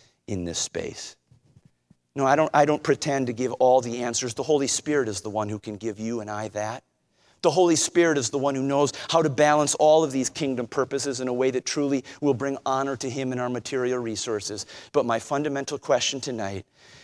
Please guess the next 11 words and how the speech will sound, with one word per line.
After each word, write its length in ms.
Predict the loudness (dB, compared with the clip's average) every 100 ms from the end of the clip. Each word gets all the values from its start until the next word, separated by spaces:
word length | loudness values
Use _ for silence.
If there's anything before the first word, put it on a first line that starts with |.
| _ -4
is, 260 | -2 -2 0
are 220 | 2 4 2
you 180 | -4
ready 300 | -2 -2 -2
to 140 | -6 -4
look 200 | -4 -4
with 140 | -8
the 160 | -6 -8
eye 220 | -4 -4 -4
of 120 | -6
faith 560 | -6 -6 -6 -12 -20